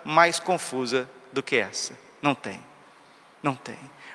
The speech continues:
Porque nós achamos que ser cristãos é dar bem neste mundo, trabalhar, resolver os nossos problemas materiais, financeiros. Não.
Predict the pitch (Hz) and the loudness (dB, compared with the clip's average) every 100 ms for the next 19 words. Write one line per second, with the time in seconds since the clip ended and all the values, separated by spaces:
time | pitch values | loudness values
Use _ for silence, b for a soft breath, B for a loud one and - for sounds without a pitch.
0 | - 147 160 151 151 143 131 185 190 170 | -4 2 4 6 6 4 4 4 4 2
1 | - - 170 - 139 127 - 170 180 185 | -2 4 4 4 -2 -2 4 6 6 4
2 | 175 - B B - 143 151 147 131 143 | -2 -12 B B -4 4 6 6 4 2
3 | 147 143 - 120 - 120 156 196 190 165 | 2 -6 -10 -8 -8 -4 0 2 0 -6
4 | 156 160 131 127 139 185 202 196 175 - | -4 -2 2 4 8 8 8 6 0 -10
5 | - 170 165 165 185 175 156 170 180 - | -2 0 2 4 4 4 2 2 2 0
6 | - 170 156 196 190 160 160 160 165 160 | 0 2 6 6 4 2 2 2 2 8
7 | 185 185 - - 208 180 147 - 156 139 | 6 6 -2 0 2 2 2 2 2 0
8 | 123 - - - b b 151 139 | -6 -10 -12 -16 b b 0 0